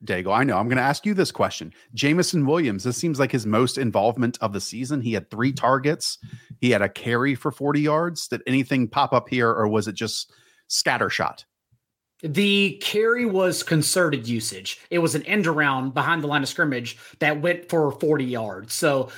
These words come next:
Speaker 2: there was a little more usage, but again, they are being, and rightfully so, very careful with how they use them towards the end of the year. Also,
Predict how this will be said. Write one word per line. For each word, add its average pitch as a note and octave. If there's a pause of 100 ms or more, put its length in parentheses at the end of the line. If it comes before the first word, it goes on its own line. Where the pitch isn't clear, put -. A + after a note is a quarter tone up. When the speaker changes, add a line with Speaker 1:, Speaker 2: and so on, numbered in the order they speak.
(100)
Speaker 2:
there E3+
was G3
a G3+
little F3+
more C#3+
usage, B2
but F3
again, F3
they E3
are E3+
being, D#3 (440)
and E3
rightfully F3+
so, A#2+
very D#3+
careful D#3
with B2
how C#3+
they C#3
use C3+
them D3
towards C3+
the C#3+
end B2
of A2+
the A2+
year. G#2+ (300)
Also, F3+